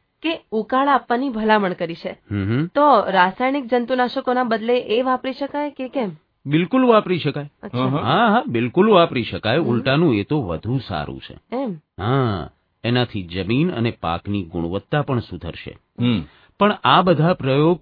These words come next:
Speaker 2: કોઈ ખેતી નિષ્ણાતના માર્ગદર્શન હેઠળ જ કરવા જોઈએ.
Speaker 3: કરવા જોઈએ. હા, એ તો
Speaker 2: હા.
Speaker 3: સલાહ અમે આપી છે,
Speaker 1: હમ.
Speaker 3: પહેલા
Speaker 2: અને
Speaker 3: કહ્યું છે.
Speaker 2: પિયતમાં હવે સંપીને કામ કરવાનો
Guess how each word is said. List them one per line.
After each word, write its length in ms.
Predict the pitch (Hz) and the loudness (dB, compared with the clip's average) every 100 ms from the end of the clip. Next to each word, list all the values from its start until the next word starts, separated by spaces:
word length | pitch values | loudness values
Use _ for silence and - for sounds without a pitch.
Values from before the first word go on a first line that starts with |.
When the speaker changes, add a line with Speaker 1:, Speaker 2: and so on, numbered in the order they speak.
| - | -2
Speaker 2:
કોઈ 200 | 151 202 | 0 0
ખેતી 600 | - - 104 101 151 170 | 0 -10 -6 -4 -2 0
નિષ્ણાતના 760 | 113 - 107 110 120 - 143 | 0 -2 -2 -2 -2 -4 -2
માર્ગદર્શન 880 | 147 87 87 104 104 98 98 - 104 | 0 0 0 0 -2 -2 -4 -2 -4
હેઠળ 520 | 78 71 82 - 120 | -4 -6 -8 -4 -4
જ 180 | 87 - - | -4 -8 -10
કરવા 280 | 85 73 | -8 -8
જોઈએ. 180 | 69 110 | -4 -2
Speaker 3:
કરવા 240 | 107 104 95 | 0 0 0
જોઈએ. 560 | 82 90 92 117 120 | -2 -4 -2 2 4
હા, 220 | 113 117 | 4 4
એ 120 | 113 107 | 2 0
તો 120 | 117 | -2
Speaker 2:
હા. 80 | - | -2
Speaker 3:
સલાહ 280 | 113 117 | 2 4
અમે 180 | 110 110 | 4 2
આપી 280 | 104 123 113 | 0 0 -2
છે, 100 | 104 | -4
Speaker 1:
હમ. 80 | 92 | -4
Speaker 3:
પહેલા 160 | 95 | 0
Speaker 2:
અને 180 | 113 127 | 2 2
Speaker 3:
કહ્યું 180 | 90 76 | 0 -6
છે. 60 | - | -10
Speaker 2:
પિયતમાં 640 | 104 123 135 123 135 139 | -2 -2 -2 0 2 4
હવે 220 | 120 123 120 | 2 0 -2
સંપીને 720 | - 110 120 107 139 131 120 | -2 0 0 0 2 2 2
કામ 320 | 110 98 98 | 0 0 0
કરવાનો 580 | - 78 78 64 58 | -4 -6 -4 -6 -8